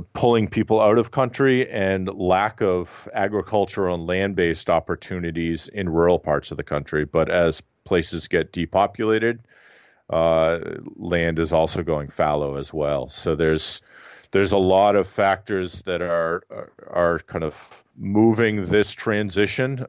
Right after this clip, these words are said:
uh, away from sustainable and regenerative small-scale food production agriculture. A-, and it's significant. So we, we need mu-,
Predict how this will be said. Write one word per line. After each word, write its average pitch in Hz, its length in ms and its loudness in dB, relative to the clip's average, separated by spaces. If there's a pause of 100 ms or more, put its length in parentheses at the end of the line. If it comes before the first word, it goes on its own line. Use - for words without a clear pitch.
uh, 90 200 2
away 92 420 2
from 101 560 0
sustainable 98 680 -2
and 95 100 -2
regenerative 85 720 0
small-scale 87 800 0
food 85 340 -4
production 80 460 -2
agriculture. 92 880 -2 (580)
A-, 90 200 0
and 101 180 0
it's 92 160 0
significant. 98 720 -4
So 87 200 -4
we, 90 240 -6
we 95 160 -6
need 92 200 0
mu-, 85 260 -2